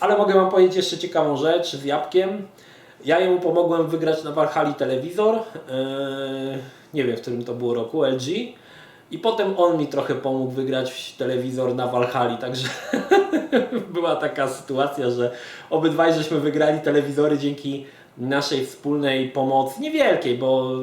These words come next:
nie była to wielka pomoc, ale myślę, że przyczyniła się w jakiś sposób, że udało się wygrać. W każdym razie z Jabłkiem nigdy żeśmy się nie poznali osobiście, ale żeśmy często się wymieniali tymi filmami. No i słuchajcie, teraz najważniejsza rzecz. W którymś momencie,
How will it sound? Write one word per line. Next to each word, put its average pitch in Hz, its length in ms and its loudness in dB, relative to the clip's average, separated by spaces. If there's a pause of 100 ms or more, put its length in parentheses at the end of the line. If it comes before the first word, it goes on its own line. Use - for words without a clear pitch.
nie 143 120 -4
była 139 240 2
to 127 120 -4
wielka 135 300 0
pomoc, 202 340 -4
ale 277 240 0
myślę, 233 240 -2
że 196 100 -2
przyczyniła 156 460 -6
się 135 100 -8
w 127 40 -4
jakiś 123 200 -8
sposób, 123 340 -12
że 120 120 -4
udało 117 300 -2
się 117 140 -8
wygrać. 113 240 -8
W - 20 -20
każdym 202 320 0
razie 135 160 2
z - 20 -2
Jabłkiem 208 280 0
nigdy 185 220 4
żeśmy 175 200 -6
się 165 120 -8
nie 151 80 -4
poznali 143 480 -2
osobiście, 131 600 -6 (460)
ale 190 180 4
żeśmy 196 240 0
często 160 320 -2
się 151 120 -4
wymieniali 131 480 -4
tymi 123 220 -6
filmami. 117 460 -6 (680)
No 208 80 4
i 233 60 4
słuchajcie, 220 300 4
teraz 190 260 4
najważniejsza 156 540 0
rzecz. 123 260 -4
W - 20 -16
którymś 208 240 2
momencie, 180 720 0